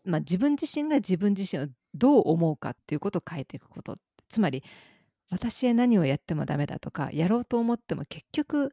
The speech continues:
自分は何もできないんだっていう、常にこう自分の声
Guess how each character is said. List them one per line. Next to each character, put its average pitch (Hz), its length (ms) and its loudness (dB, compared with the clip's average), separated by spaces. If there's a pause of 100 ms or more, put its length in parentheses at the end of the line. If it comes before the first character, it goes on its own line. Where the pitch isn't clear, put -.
自 180 60 2
分 202 140 2
は 196 40 2
何 175 220 2
も 190 100 2
で 175 100 -2
き 214 120 -4
な 202 80 0
い 165 80 -2
ん 151 40 -4
だ - 120 -6
っ - 60 -12 (180)
て 247 80 -2
い 262 340 2
う、 - 60 -4 (140)
常 240 260 -4
に 139 100 -6
こ - 140 -12
う - 20 -4
自 156 160 -8
分 190 200 -2
の 190 100 0
声 - 300 -6